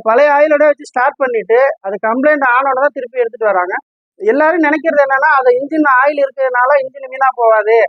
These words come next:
அதனால ஆயில் இருக்குன்னு நினைக்கிறாங்க. அந்த மாதிரி கிடையாது. நீங்க ஸ்டார்ட் பண்ண உடனே அதுல உள்ள ஒரு, அஹ், கார்பன் மிக்ஸ் ஆயிடும் அந்த ஆயில்ல. அப்போ அதுல அந்த படிகம் மாதிரி படிஞ்சிரும். நீங்க ஒரு மூணு மாசம் கழிச்சு ஸ்டார்ட் பண்ணும்போது திருப்பி இன்ஜின் ஹெட், ஹெட்,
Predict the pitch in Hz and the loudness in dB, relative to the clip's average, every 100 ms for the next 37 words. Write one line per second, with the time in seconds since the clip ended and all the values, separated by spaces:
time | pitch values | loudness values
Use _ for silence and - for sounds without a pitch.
0 | _ _ 208 240 262 240 277 262 254 240 | _ _ -8 -2 0 0 0 -2 -4 -4
1 | 254 233 208 214 254 214 240 247 226 220 | -10 -4 -2 0 0 -2 -2 -2 0 0
2 | 196 208 196 226 254 - 262 247 262 277 | -2 -8 -6 -4 -4 -2 -2 0 0 0
3 | 240 233 247 254 240 226 208 _ _ - | 2 2 2 2 4 2 0 _ _ -6
4 | 214 - 233 285 294 254 220 - 254 220 | -6 -2 -2 0 -2 -2 -4 -2 0 0
5 | 202 190 185 208 202 233 196 196 220 226 | 0 0 0 0 0 -2 -2 0 0 2
6 | 220 214 214 - 233 294 269 254 262 214 | 0 0 -2 -4 -2 -2 0 -2 -2 -4
7 | 226 226 185 - _ _ _ 247 262 247 | -4 -6 -8 -8 _ _ _ -6 -2 0
8 | 269 285 302 320 302 285 - 262 254 262 | 0 2 0 0 -4 -4 -8 -8 -6 -6
9 | 233 311 - 320 302 311 277 285 285 240 | -2 -2 -2 -10 -6 -4 -4 -4 -2 -2
10 | 233 277 254 | 0 0 0